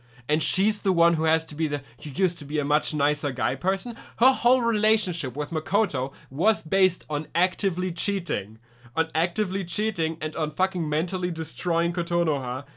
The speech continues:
so she'd drop him. Like, Kato is not the person to say this.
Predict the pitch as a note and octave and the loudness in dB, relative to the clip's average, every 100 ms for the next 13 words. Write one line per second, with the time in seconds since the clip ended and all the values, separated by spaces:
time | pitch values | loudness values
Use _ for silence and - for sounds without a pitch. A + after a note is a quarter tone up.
0 | - - D#3 - E3+ E3+ D#3+ D#3+ D#3+ A2 | -16 -4 -2 2 0 0 0 0 0 -8
1 | G2 - - - - - - E3 - A3 | -12 -16 -20 -20 -20 -16 -4 -4 -2 -2
2 | A3+ G3 F3 - F3+ E3+ E3 F#3+ F#3+ F3+ | 0 0 0 2 2 2 4 4 2 0
3 | F3 F3 F3 D#3+ D#3 D3+ C3 E3+ D#3+ C3+ | 0 2 2 0 -6 -8 -6 0 0 0
4 | A#2+ B2+ - - | -4 -6 -4 -6